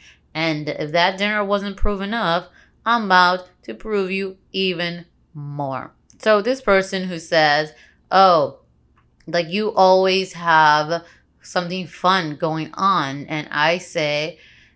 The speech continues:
"That's because I love life in general. I work so hard to be in the state of happiness." It's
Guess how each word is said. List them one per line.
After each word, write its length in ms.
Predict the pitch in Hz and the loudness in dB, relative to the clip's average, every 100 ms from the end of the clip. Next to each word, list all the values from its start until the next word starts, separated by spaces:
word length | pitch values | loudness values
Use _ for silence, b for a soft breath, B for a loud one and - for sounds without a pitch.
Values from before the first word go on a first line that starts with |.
| _ | _
"That's 180 | - 214 | -8 -8
because 360 | 233 240 247 196 | -8 -4 -4 0
I 220 | 180 185 | 0 0
love 800 | 180 165 165 202 233 214 190 165 | -2 0 4 6 8 6 2 0
life 380 | 165 202 208 - | 4 4 2 -6
in 220 | 185 165 | -10 -10
general. 500 | 139 160 196 202 170 | -6 -4 -2 -2 -2
I 120 | 151 | -2
work 240 | 156 190 | -2 -4
so 420 | - - 180 196 185 | -6 -2 0 0 -4
hard 420 | - 175 196 196 | 2 4 4 0
to 100 | 180 | -10
be 180 | 156 185 | -12 -10
in 140 | 170 | -8
the 80 | 147 | -10
state 480 | - - 170 165 165 | -14 -4 -2 0 -2
of 160 | 160 | -4
happiness." 800 | 143 151 175 190 175 151 139 143 | -2 2 2 0 -6 -6 -8 -8
It's 280 | - 156 - | -8 -10 -14